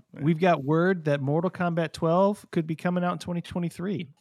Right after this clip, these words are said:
Speaker 2: Uh, Mortal Kombat twelve is set to release in twenty twenty-three, making it a big year for fighting games and an even bigger year for W B games.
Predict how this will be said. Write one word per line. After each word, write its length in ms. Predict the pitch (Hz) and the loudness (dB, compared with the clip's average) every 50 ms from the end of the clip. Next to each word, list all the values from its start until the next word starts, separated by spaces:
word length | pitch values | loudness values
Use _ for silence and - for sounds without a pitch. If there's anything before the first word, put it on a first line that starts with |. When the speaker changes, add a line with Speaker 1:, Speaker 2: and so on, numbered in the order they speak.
| _ _ - - - - - - _ _ _ _ - | _ _ -20 -20 -20 -20 -20 -20 _ _ _ _ 2
Speaker 2:
Uh, 220 | 160 160 165 165 | 4 6 6 6
Mortal 240 | 170 185 214 214 208 | 6 6 4 4 4
Kombat 340 | - 214 202 185 196 170 - | 4 2 2 2 2 0 0
twelve 300 | - 196 202 220 196 151 | 0 -2 0 0 0 -2
is 80 | 131 | -2
set 260 | - - 170 160 151 | -2 -2 -2 -2 -4
to 140 | - - 156 | -4 -6 -6
release 440 | 139 147 143 143 143 147 151 - - | -4 -2 -2 0 0 -2 -2 -4 -6
in 60 | 143 | -10
twenty 240 | 127 - 151 143 143 | -8 -6 -6 -6 -6
twenty-three, 460 | 131 - 147 139 135 123 - 139 139 | -6 -6 -6 -6 -4 -2 0 0 2
making 380 | 139 143 143 135 - 143 135 131 | 4 4 2 2 2 0 0 2
it 80 | 127 | 2
a 100 | 127 123 | 0 0
big 360 | 120 107 - 160 254 330 294 202 | 0 2 6 6 6 6 4 2
year 280 | 151 139 127 123 123 | 2 2 4 2 2
for 140 | 117 123 123 | 0 -4 -6
fighting 380 | - - 139 127 123 123 123 117 | -4 -2 0 0 0 0 -2 -2
games 320 | 120 123 131 139 139 135 | -2 -2 0 0 2 2
and 120 | 151 156 | 2 2
an 100 | 160 165 | 2 0
even 260 | 190 185 170 175 180 165 | 0 -2 -2 -2 -2 0
bigger 300 | 139 160 202 226 247 170 | 2 2 2 2 2 0
year 360 | 139 120 113 113 107 104 107 | -2 -2 -2 -4 -4 -6 -8
for 160 | 117 - 127 | -10 -10 -10
W 260 | 113 120 117 110 120 120 | -8 -8 -8 -8 -6 -4
B 160 | 117 127 123 | -2 -2 2
games. 420 | 123 156 175 175 139 113 110 - | 2 4 4 4 4 2 0 -4